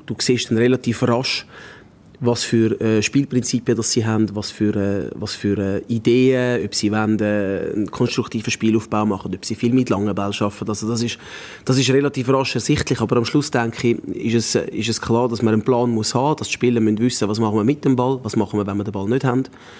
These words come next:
Und dann sind, sind die Spieler auch gefordert, äh, ihre Qualitäten, die individuellen, können dann eben auch die Spiele entscheiden auf dem Niveau.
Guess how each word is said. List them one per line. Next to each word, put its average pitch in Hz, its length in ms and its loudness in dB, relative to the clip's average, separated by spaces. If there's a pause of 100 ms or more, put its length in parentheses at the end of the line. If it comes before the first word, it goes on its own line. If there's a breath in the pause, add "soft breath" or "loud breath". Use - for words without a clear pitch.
(400 loud breath)
Und 104 200 -4
dann 113 260 2
sind, 107 420 0
sind 107 200 -2
die - 20 -8
Spieler 113 340 0
auch 104 80 -4
gefordert, 104 600 -2
äh, 101 240 -2
ihre 107 260 0
Qualitäten, 107 840 0
die 104 140 -2
individuellen, 104 600 2
können 98 220 -4
dann 98 240 -2
eben 101 300 -2
auch 95 80 -2
die 95 120 -8
Spiele 101 280 -2
entscheiden 98 340 -6
auf - 100 -10
dem 98 120 -4
Niveau. 95 200 -8